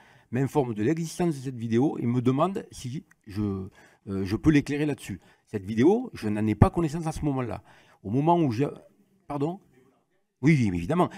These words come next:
Je la trouve très facilement, parce que c'est vrai que, euh, ce qui veut dire très clairement, très clairement qu'au moment où moi je la visionne,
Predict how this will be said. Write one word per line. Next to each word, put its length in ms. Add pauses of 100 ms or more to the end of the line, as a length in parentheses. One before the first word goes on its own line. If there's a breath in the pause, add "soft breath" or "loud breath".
Je 100
la 80
trouve 200
très 120
facilement, 540
parce 160
que 100
c'est 140
vrai 160
que, 100
euh, 300 (240 loud breath)
ce 160
qui 160
veut 100
dire 320 (160)
très 140
clairement, 520 (140)
très 140
clairement 340
qu'au 140
moment 240
où 80
moi 180
je 100
la 120
visionne, 560